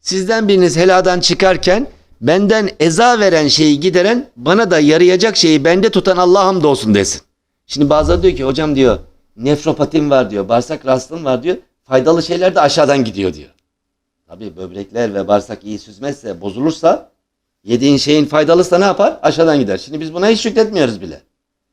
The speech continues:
Çıkartabildiğimizden çıkardığımızda, değil mi? Bağırsak kanseri oluyor, tıkıyor bağırsağı. Adam ağzından abdest geliyor.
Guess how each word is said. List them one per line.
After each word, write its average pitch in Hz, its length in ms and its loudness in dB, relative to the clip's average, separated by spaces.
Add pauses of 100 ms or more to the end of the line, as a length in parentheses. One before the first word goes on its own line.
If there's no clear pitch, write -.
(140)
Çıkartabildiğimizden 175 840 2
çıkardığımızda, 170 680 2
değil 170 100 2
mi? 131 160 0
Bağırsak 113 320 -2
kanseri 123 360 0
oluyor, 135 360 4 (300)
tıkıyor 175 320 0
bağırsağı. 143 460 0 (420)
Adam 160 360 -2
ağzından 160 460 0
abdest 185 380 0
geliyor. 90 320 -4